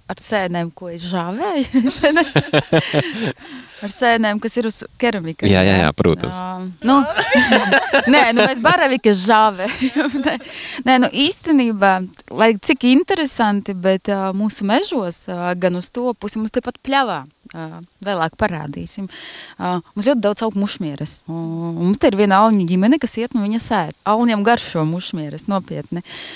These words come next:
Speaker 2: Ī kaifoj. <laughs>
Speaker 1: Nē, nu, lai saindētos cilvēks ar mušmieru, īstenībā vajag piecus kilogramus svaigā vaidā apēst, jā.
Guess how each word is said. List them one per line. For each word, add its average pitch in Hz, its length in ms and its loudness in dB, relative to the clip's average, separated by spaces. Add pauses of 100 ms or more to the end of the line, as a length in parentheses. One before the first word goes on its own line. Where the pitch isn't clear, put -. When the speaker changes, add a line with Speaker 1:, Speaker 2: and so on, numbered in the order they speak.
(160)
Speaker 2:
Ī 135 220 6
kaifoj. 113 540 2 (100)
<laughs> 277 140 6
Speaker 1:
Nē, 311 160 6
nu, 311 160 6 (460)
lai 277 200 4
saindētos 262 640 4
cilvēks 330 640 4 (180)
ar 226 220 2
mušmieru, 247 560 2
īstenībā 226 400 0
vajag 208 280 -2
piecus 247 360 0
kilogramus 220 480 2
svaigā 214 320 4
vaidā 202 360 4
apēst, 160 440 -6
jā. 180 160 -2